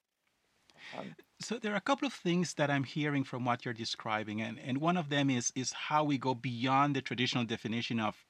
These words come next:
Speaker 2: cross-cultural, which is kind of
Speaker 1: Mm-hmm.
Speaker 2: na-, national origin. Uh,
Speaker 1: Right.
Speaker 2: and of course, you think, can think in terms of religion and so on, but you're also thinking in terms of gender and age as also
Speaker 1: Mm-hmm.
Speaker 2: elements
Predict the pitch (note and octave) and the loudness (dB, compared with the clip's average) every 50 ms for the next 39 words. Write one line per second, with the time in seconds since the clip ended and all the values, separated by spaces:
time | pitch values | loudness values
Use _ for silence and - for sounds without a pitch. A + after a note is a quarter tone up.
0 | - - - - B2 A#2+ - - - - G3+ A#3 - - - A2 F#2+ G2+ G2 B2 | -16 -6 0 2 2 2 0 0 -2 0 0 0 0 -4 -4 -4 -4 -4 -6 -6
1 | A2+ A#2+ A#2+ - - B2+ A#2+ A#2 - F#3 G3 F3 B2 - F#3 G#3 A3+ - - C3 | -4 -4 -4 -4 -2 -2 -2 0 0 0 0 2 2 2 2 0 0 -2 -2 -2
2 | A2+ A2+ A#2 A2+ A#2 B2 - - B2 A#2 A#2 A2+ A#2+ B2 - - C3 A#2+ A#2 A2+ | -2 0 0 0 -2 -2 -4 -4 -2 -2 0 0 0 0 -2 -2 -2 0 -2 -2
3 | - - A#2 A2+ A#2+ A#2+ A#2+ G#2 - G#2+ G2+ G2 G2 A#2 - - - - - - | 0 2 2 4 4 2 0 -2 -4 -6 -6 -6 -8 -8 -10 -12 -16 -14 -14 -14
4 | - - - A#2 A2+ A2+ A2+ - E3+ D3 B2 A#2+ A2+ - - A#2+ A2 - B2+ A2+ | -12 -6 -2 2 4 4 4 4 4 2 0 -2 -6 -4 -2 -2 0 0 -2 -6
5 | - B2+ A2+ - A#2 G#2 - A#2 A2 G2 G#2+ G2+ G2+ G#2+ G2 G2 A2+ G#2+ G#2+ A2 | -6 -6 -6 -4 -4 -2 0 0 -2 -2 -4 -6 -8 -8 -6 -4 -4 -2 2 2
6 | A2 A2 G2 G2+ A2+ G#2+ G#2+ G#2+ A2 - - G#2+ G#2 - - - G3+ G#3+ G3 D3 | 2 2 2 0 -2 -2 -2 -2 -4 -4 -6 -6 -6 -4 -2 0 2 2 2 0
7 | B2+ - - A#2 G#2+ G#2+ - - - - A#2+ A#2 - B2+ G#2+ - A2 G2 - G2 | 0 0 2 2 2 2 0 -2 -4 -4 -2 -2 -2 -2 -4 -4 -6 -6 -6 -8
8 | F#2 F#2 F#2+ G#2+ A2+ B2 D3 D#3+ C3+ A#2+ A2 G#2 G#2+ - - A2+ G#2 - - - | -8 -4 -2 0 2 2 2 2 2 2 2 0 0 -2 -4 -6 -6 -6 -8 -8
9 | B2+ A#2+ A#2 A2+ G#2+ G2+ F#2 - - - - - - - - - - A#2 A#2 - | -6 -4 -4 -2 -4 -4 -6 -8 -8 -10 -10 -12 -16 -18 -12 -2 0 0 0 2
10 | - B2+ A#2+ B2 A#2+ - - B2 A#2 E3 D#3 B2+ C#3+ D#3 D#3 B2+ A2+ A2 A2 G2+ | 4 4 4 4 4 2 0 -2 -2 0 0 2 4 4 4 4 2 2 0 -2
11 | - | -2